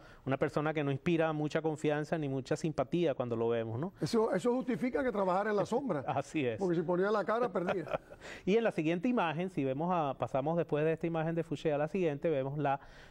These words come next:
Speaker 1: coronación, ¿verdad?, de Napoleón, que fue en Roma. El Papa está atrás con su tiara, como lo pueden ver, eh, pero Napoleón ni siquiera aceptó la corona de él,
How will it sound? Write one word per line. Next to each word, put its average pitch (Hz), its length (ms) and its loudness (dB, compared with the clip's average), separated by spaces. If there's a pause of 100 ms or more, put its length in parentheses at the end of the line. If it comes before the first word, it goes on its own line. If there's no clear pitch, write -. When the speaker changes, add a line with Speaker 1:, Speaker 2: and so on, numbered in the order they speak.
(160)
Speaker 1:
coronación, 170 800 2
¿verdad?, 135 300 0 (140)
de 139 100 0
Napoleón, 147 560 0 (560)
que 127 100 2
fue 131 160 2
en 139 60 -2
Roma. 156 500 0
El 120 100 -6
Papa 120 280 0
está 147 140 -2
atrás 143 240 0
con 151 140 -4
su 143 140 -4
tiara, 139 320 2
como 139 180 -2
lo 120 80 0
pueden 127 240 -2
ver, 135 240 0 (440)
eh, 117 360 0
pero 117 160 2
Napoleón 117 360 0
ni 135 80 -2
siquiera 135 520 0
aceptó 123 360 -2
la 135 80 -2
corona 139 360 0
de 131 120 4
él, 160 160 -4